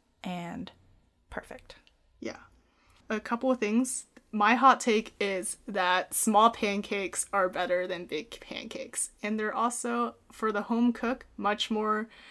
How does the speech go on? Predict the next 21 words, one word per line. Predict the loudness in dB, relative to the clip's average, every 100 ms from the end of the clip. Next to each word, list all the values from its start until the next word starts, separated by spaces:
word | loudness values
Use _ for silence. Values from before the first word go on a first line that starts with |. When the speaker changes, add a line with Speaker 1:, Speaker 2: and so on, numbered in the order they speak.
| -20 -20 _ -2
Speaker 2:
doable | 2 4 2 -2 -4 -8 -8
and | -8
achievable | -6 -6 -6 -8 -10 -8 -6 -8 -12 _ _ -6
and | -4 -6 -12 -6
tastier | -4 -2 -4 -2 -2 -2 -6 -14
and | -16 -14
prettier | -8 -8 -8 -10 -12 -14 -18 -18 -18 -14 -6
than | -4
your | -4 -6 -10 _ _ -4
big | -2 -2 -6
pancakes. | -10 -10 -10 -12 -14 -10 -6 0
Um, | 2 2
the | 0
main | 2 4 4
reason | 4 2 2 -2
for | -2 -2
this | 2 2 2 -2 -10 -16 -20 -20 -12 2
is | 2 2
just | 2 2 2
because | 0 0 0 2 0 -2 -6 -8 -20 -20 _
skillets | -4 0 4 6 6 4 2 -2